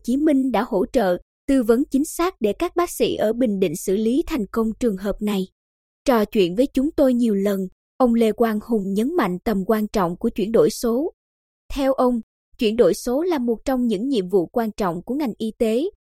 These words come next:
trong đó có những hoạt động cụ thể như bệnh án điện tử, hồ sơ sức khỏe điện tử công dân,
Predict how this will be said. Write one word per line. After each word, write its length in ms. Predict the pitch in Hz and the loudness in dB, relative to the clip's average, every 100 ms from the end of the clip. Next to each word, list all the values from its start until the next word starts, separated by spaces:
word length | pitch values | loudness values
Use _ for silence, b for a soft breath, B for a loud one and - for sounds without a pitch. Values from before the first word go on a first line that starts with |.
| _ - | _ -2
trong 200 | 262 226 | -2 0
đó 160 | 220 277 | -2 -2
có 80 | - | -2
những 240 | 339 302 226 | 0 0 -2
hoạt 260 | - 269 - | -6 -6 -2
động 200 | 180 190 | -4 -2
cụ 160 | 190 185 | -6 -4
thể 380 | 226 180 175 311 _ _ - | -4 -4 -4 -6 _ _ -4
như 300 | 285 302 277 - _ | -2 0 -2 -8 _
bệnh 200 | 233 208 | 0 0
án 240 | - 226 320 | 0 -4 -2
điện 140 | 208 - | -4 -2
tử, 280 | 196 175 311 _ _ - | 0 0 -4 _ _ -2
hồ 160 | 277 | 2
sơ 240 | 233 - 226 | 2 0 -2
sức 200 | - 381 | -2 -4
khỏe 220 | 269 170 | -2 -2
điện 200 | 208 190 - | -2 -6 -4
tử 200 | 180 208 | -2 -2
công 240 | - 262 233 | -2 -4 0
dân, 220 | 240 226 | -2 -2